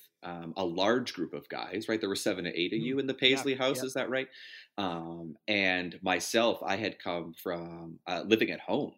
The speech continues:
Speaker 1: actually. Um, I did live in residence when I was in undergrad, but, um,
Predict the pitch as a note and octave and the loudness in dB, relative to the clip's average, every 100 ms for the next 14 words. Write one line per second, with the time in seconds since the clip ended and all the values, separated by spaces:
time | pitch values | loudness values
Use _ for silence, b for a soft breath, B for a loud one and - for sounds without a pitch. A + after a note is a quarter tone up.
0 | - - - - G#2 - F2 E2+ E2 E2 | -12 -14 -10 -4 -4 -4 -10 -10 -10 -10
1 | E2 - _ G2 G#2 A2 G#2 F#2 F2 F#2 | -12 -14 _ 0 4 4 4 0 -2 -2
2 | G#2 G2 G2 G2 E2+ F2 E2+ D#2+ F2+ A2+ | -2 -4 -4 -6 -4 -4 -4 -4 -4 -4
3 | A2+ - D#2+ F2 _ B B _ - E2+ | -4 -6 -10 -12 _ B B _ -2 -2
4 | - - - F2 E2+ E2+ E2+ E2+ | -2 -12 -10 -8 -6 -8 -8 -10